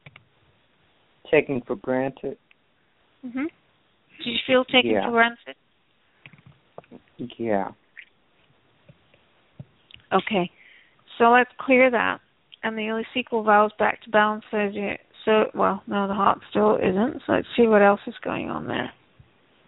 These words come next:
Speaker 2: There's also the kidneys coming up. Now, kidneys in met-,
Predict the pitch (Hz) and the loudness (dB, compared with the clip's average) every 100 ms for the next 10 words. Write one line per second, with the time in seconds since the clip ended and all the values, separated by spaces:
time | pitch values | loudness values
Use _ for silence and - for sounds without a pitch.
0 | _ _ _ _ _ _ _ _ _ _ | _ _ _ _ _ _ _ _ _ _
1 | _ _ - - - - - - - - | _ _ -20 -20 -20 -20 -20 -20 -20 -2
2 | 247 277 302 - 254 - 285 262 269 240 | 4 4 4 0 0 2 0 0 -4 -4
3 | - 247 208 202 - - 214 220 311 311 | -8 -8 -6 -4 -6 -4 -6 -4 -2 0
4 | 302 262 240 226 233 | -2 -2 -6 -4 -6